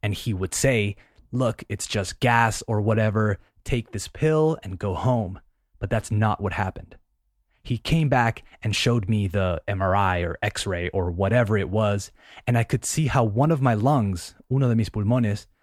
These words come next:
was tiny. It looked like a crumpled up plastic bag, una bolsa arrugada. I might be exaggerating,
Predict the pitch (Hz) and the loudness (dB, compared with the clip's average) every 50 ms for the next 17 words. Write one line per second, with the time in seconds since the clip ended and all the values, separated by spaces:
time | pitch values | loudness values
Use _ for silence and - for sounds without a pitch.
0 | _ _ _ - - 110 104 - - - - 139 139 135 123 101 - - - _ | _ _ _ -4 -2 -2 0 -2 -4 -6 -4 -2 0 0 0 -2 -4 -8 -16 _
1 | _ _ _ _ _ _ _ _ _ _ _ _ _ - 123 - 127 143 151 139 | _ _ _ _ _ _ _ _ _ _ _ _ _ -4 -4 0 2 2 2 2
2 | - - - - - _ _ _ - 117 110 - - - - - - 147 139 143 | 0 -6 -16 -18 -18 _ _ _ -2 -2 -2 -2 -2 -8 -8 -4 0 2 2 2
3 | 147 - 147 135 107 131 117 117 - - - - _ _ _ _ _ _ - - | 2 2 0 0 2 2 0 0 0 -4 -8 -10 _ _ _ _ _ _ -4 0
4 | - 113 110 104 - - 110 92 - 113 107 101 - - - - - - _ _ | 2 2 2 2 0 -2 -4 -2 0 0 0 0 0 -6 -14 -18 -20 -20 _ _
5 | - 101 104 95 110 110 101 - 117 107 - 107 92 90 87 92 95 85 - - | -4 -2 -2 0 0 0 0 0 -2 -2 -2 -2 -4 -2 -2 -2 -2 -4 -4 -10
6 | - _ _ _ _ _ _ _ _ _ _ _ _ _ _ _ _ _ _ - | -14 _ _ _ _ _ _ _ _ _ _ _ _ _ _ _ _ _ _ -2
7 | 123 123 123 131 156 170 - 131 165 160 139 131 113 147 139 127 123 113 123 117 | 0 2 4 4 4 2 2 0 0 2 2 2 2 2 2 4 4 2 2 2
8 | 113 110 104 107 104 101 | 2 2 0 0 -2 -4